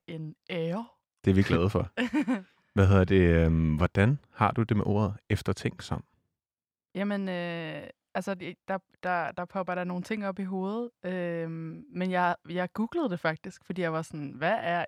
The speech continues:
Speaker 1: egentlig,
Speaker 2: Mm.
Speaker 1: altså, hvordan, hvad, hvad er egentlig be-, hvad er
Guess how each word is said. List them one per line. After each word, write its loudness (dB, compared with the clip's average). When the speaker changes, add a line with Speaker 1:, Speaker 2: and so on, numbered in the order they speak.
Speaker 1:
egentlig, -6
Speaker 2:
Mm. 8
Speaker 1:
altså, 4
hvordan, -6
hvad, -2
hvad -6
er -4
egentlig -8
be-, -12
hvad -8
er -6